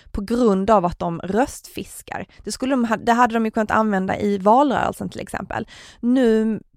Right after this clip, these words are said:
tycker jag att det kanske egentligen inte, eh, alltså det finns brister i det här argumentet. Ett är ju att han har glömt att Magdalena Andersson redan har skjutit sig själv i den här foten. Eh, du vet, Somaliland under, eh,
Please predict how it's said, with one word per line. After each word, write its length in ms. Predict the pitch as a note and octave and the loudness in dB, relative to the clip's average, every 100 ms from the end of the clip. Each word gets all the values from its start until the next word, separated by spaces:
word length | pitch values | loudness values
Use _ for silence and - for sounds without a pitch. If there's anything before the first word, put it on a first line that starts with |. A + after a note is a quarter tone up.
| _ | _
tycker 300 | - C4+ - | -10 -8 -4
jag 80 | F#3+ | -4
att 60 | F3+ | -4
det 80 | |
kanske 280 | G3 F#3+ G#3 | -8 -8 -4
egentligen 380 | G#3 F#3+ F3+ G#3 | -2 -2 -2 -2
inte, 440 | A3 A3 - F3 F3 _ _ _ | -2 -2 -2 -2 -4 _ _ _
eh, 340 | - F#3 F3+ F3 E3+ - _ _ - | -10 -6 -4 -6 -8 -14 _ _ -14
alltså 160 | - | -8
det 60 | A#3 | -8
finns 280 | - B3 A3+ | -4 -2 0
brister 540 | G#3 B3 D4 - - | 2 2 0 -4 -6
i 40 | F3+ | -4
det 60 | |
här 180 | F#3+ - | -2 -4
argumentet. 460 | F#3+ G#3 F#3 F#3 - | -2 -2 -2 -4 -4
Ett 300 | A#3+ - - | -4 -4 -4
är 80 | B3+ | 0
ju 80 | A#3 | 0
att 120 | G3 | 0
han 100 | G3+ | -2
har 60 | |
glömt 720 | F#3+ F3+ A#3+ A3+ A#2 G3 A#3 - | -4 0 4 4 4 0 -4 -6
att 120 | G3 | -4
Magdalena 380 | G3 G3 F#3+ G3 | -2 -2 0 0
Andersson 280 | G3+ G3+ | -2 -2
redan 160 | G3 G#3 | -2 -2
har 80 | F#3+ | -2
skjutit 380 | - G#3+ - F#3+ | 0 0 0 -4
sig 100 | A#3 | 0
själv 280 | C#4+ G3 | 2 2
i 40 | F#3+ | 0
den 100 | F#3+ | -2
här 80 | F#3+ | -4
foten. 600 | - F#3+ E3+ - - G3+ - - - - | -4 -4 -4 -6 -6 -6 -10 -20 -18 -6
Eh, 280 | F3+ F3 C#3 - | -2 0 -2 -6
du 120 | F3+ | -8
vet, 380 | - - - - | -8 -10 -18 -18
Somaliland 960 | - G#3 G3+ F3+ F3 F3 E3 E3 F3 F3 - - | -8 2 6 6 6 0 0 0 -2 -4 -6 -2
under, 460 | F3+ F3 F3 F3 | 0 2 2 2
eh, 280 | F3+ F3 G3+ | 2 4 2